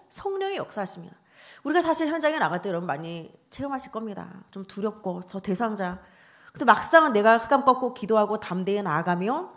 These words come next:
하나님 할 말을 생각나게 하시고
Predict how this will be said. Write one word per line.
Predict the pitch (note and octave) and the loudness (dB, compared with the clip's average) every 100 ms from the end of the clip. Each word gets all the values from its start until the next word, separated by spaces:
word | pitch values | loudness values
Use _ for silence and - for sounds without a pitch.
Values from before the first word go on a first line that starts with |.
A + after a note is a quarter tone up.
| - - - | -20 -20 -16
하나님 | - E4+ E4+ E4+ | -4 0 2 4
할 | F4 | 4
말을 | E4+ E4 | 6 4
생각나게 | D#4+ D#4 D4+ C#4+ C4 B3 | 4 0 0 4 4 4
하시고 | A#3+ A#3+ B3+ E4 F#4+ | 0 0 -2 -2 -2